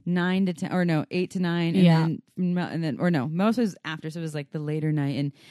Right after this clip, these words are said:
Speaker 1: there was a scene where there was a woman being tied up to a pole, and then her partner was there, but he was tied up by some, like, kidnapper dude,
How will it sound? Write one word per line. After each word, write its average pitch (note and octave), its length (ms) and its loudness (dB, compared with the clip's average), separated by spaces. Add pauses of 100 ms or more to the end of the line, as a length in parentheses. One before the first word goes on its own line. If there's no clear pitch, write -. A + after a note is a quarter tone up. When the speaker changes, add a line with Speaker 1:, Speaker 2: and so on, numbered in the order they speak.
(140)
Speaker 1:
there F3+ 80 0
was F#3 80 2
a G#3+ 60 4
scene D#4 260 4
where G3 100 6
there F#3 60 6
was E3+ 80 0
a F3 60 0
woman F3+ 520 -2 (420)
being F#3 320 -2
tied G#3 440 -4 (100)
up F#3 340 -4 (600)
to F3+ 140 0
a C3 60 -2
pole, G#3 500 0 (180)
and F3+ 200 2
then E3 120 0
her D#3 260 -4
partner C4 400 -2
was G3 100 2
there, F#3 80 2
but C#3 100 -2
he C4+ 260 -4
was B3 200 -2
tied E3+ 380 -6
up D#3+ 160 -4
by E3+ 120 -4
some, D#3+ 260 -4
like, D3 120 -4
kidnapper F#3 360 -6
dude, A#3 240 -4